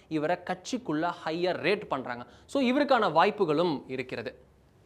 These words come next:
அடுத்தது சிவராஜ் சிங் சௌஹான், ரொம்ப பிரபல்யமான பெயர், அறுபத்தாறு வயது ஆனவர், ரொம்ப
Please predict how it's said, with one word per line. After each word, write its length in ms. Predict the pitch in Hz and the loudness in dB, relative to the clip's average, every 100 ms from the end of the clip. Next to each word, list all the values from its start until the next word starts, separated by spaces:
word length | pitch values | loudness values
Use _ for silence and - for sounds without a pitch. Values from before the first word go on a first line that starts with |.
| _ _ - - - - - - - - 156 | _ _ -20 -20 -20 -20 -20 -20 -20 0 8
அடுத்தது 540 | 214 262 226 233 233 | 10 12 10 10 8
சிவராஜ் 520 | - - 214 214 208 | -2 4 6 8 6
சிங் 280 | 214 202 202 | 4 -2 -2
சௌஹான், 680 | - 180 180 170 185 175 143 | 2 6 6 8 6 6 2
ரொம்ப 420 | 123 185 233 254 254 | 0 0 4 6 8
பிரபல்யமான 880 | 202 175 202 196 175 170 180 165 - | 8 8 10 8 8 10 10 8 6
பெயர், 260 | 160 156 | 8 8
அறுபத்தாறு 680 | 131 147 190 208 196 170 143 | 10 8 8 6 8 8 8
வயது 440 | 135 160 180 135 - | 4 4 4 2 0
ஆனவர், 540 | 127 151 139 175 - | -2 0 4 4 2
ரொம்ப 300 | - 131 156 | -6 -6 -2